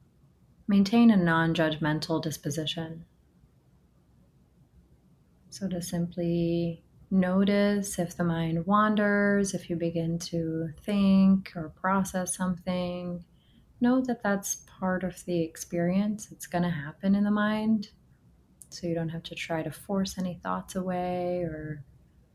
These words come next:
push away emotions, but rather just see it really clearly. And when it's no longer predominant,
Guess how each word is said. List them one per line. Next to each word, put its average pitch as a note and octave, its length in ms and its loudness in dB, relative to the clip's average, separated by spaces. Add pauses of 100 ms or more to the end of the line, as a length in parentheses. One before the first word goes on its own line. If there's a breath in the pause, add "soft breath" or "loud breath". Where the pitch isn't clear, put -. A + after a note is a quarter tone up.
(320)
push - 280 0
away F#3 280 0
emotions, F3+ 1200 0 (840)
but F3 200 -6
rather F3 340 0
just A3+ 400 -8 (380)
see G3 340 2
it G#3 140 -2
really G3 260 2
clearly. A3+ 680 2 (1080)
And F#3+ 420 4
when F#3+ 160 4
it's F#3+ 180 2
no G3 140 6
longer G3 380 4
predominant, F#3 880 0